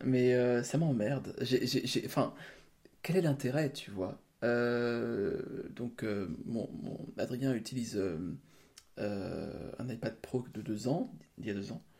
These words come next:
Quel est l'intérêt de changer ? Il, il, il, enfin, qui, en vrai, tous les, les cas de figure dans la, dans la vidéo, qui, qui existe comme ça ? Tu vois ce que je veux dire ? Qui... enfin, c'est, c'est, c'est faux, c'est virtuel. Il y a, il y a pas un photographe qui utilise un iPad comme truc sur le terrain. Enfin, ça existe pas, je pense pas.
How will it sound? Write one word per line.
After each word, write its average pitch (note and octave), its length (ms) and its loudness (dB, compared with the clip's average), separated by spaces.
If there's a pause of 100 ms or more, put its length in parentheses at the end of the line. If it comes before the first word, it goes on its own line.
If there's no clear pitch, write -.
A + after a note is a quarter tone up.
(100)
Quel D#3 140 4
est F3+ 60 4
l'intérêt E3 360 2
de G3 80 -10
changer ? A#2 420 -8 (400)
Il, B2 160 -4
il, B2 120 -2 (420)
il, - 100 -12
enfin, - 240 2 (720)
qui, G#3 300 2
en C3 120 6
vrai, C3+ 380 2 (420)
tous G3 120 -4
les, C3+ 340 6
les C#3 100 0
cas D#3+ 80 6
de D#3+ 40 0
figure D#3+ 200 6
dans C#3 80 6
la, A#2+ 180 4
dans A#2+ 100 4
la A#2 80 6
vidéo, A2+ 400 2
qui, - 260 -6 (420)
qui - 260 2
existe D3+ 400 0
comme A#2 160 0
ça ? A#2+ 140 0
Tu - 40 -2
vois C3+ 80 2
ce - 60 -4
que C3+ 60 0
je B2+ 40 0
veux C#3 60 2
dire ? F3 140 2
Qui... - 240 -12
enfin, B2 240 0
c'est, A#2+ 240 2
c'est, - 220 -6
c'est B2 140 2
faux, G3 360 6
c'est - 180 -2
virtuel. E3 520 2 (340)
Il - 80 2
y - 20 4
a, - 60 0
il A#2 80 -2
y A2 60 6
a - 60 6
pas D#3 280 6
un A#2+ 160 2
photographe C3+ 480 4
qui C#3 80 0
utilise A#2 220 0
un G#2 120 0
iPad C3 380 2
comme A2 200 2
truc - 260 0
sur - 160 -2
le A2 120 2
terrain. A2+ 320 0
Enfin, B2+ 180 -2
ça A#2 100 -4
existe G2+ 260 0
pas, F3 180 2
je - 100 -6
pense - 140 -6
pas. F3+ 240 -4